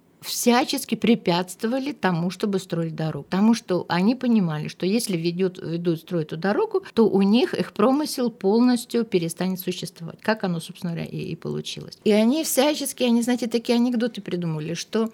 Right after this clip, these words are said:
а, там, где поезд пройдёт, там трава не будет расти, там ни на каких полях вообще никаких урожаев не будет, там, э, курицы яиц не будут нести, там, значит, э, коровы молока тоже давать не будут. То есть это были такие байки,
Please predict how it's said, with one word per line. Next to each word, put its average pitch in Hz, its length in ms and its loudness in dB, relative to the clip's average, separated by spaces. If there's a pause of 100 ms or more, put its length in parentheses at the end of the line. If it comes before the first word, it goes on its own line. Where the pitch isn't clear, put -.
(200)
а, 190 140 0
там, 233 200 4
где 233 140 4
поезд 240 340 2
пройдёт, 220 460 2
там 214 180 4
трава 214 300 2
не 214 100 4
будет 208 240 -2
расти, 196 460 -2
там 175 260 0
ни 214 80 4
на 220 140 4
каких 220 340 -2
полях 214 420 0
вообще 208 280 -2
никаких 208 400 -2
урожаев 202 420 -2
не 196 140 0
будет, 165 400 -8
там, 208 280 2
э, 214 80 2
курицы 208 460 0
яиц 208 320 -2
не 208 100 4
будут 196 300 -2
нести, - 440 -2 (460)
там, 196 280 2
значит, 214 400 2
э, 202 100 4
коровы 214 400 4
молока 214 460 4
тоже 214 240 2
давать 214 320 2
не 220 100 6
будут. 175 300 0
То 170 60 -2
есть 175 140 -6
это 214 220 2
были 196 260 2
такие 190 520 0
байки, 240 440 0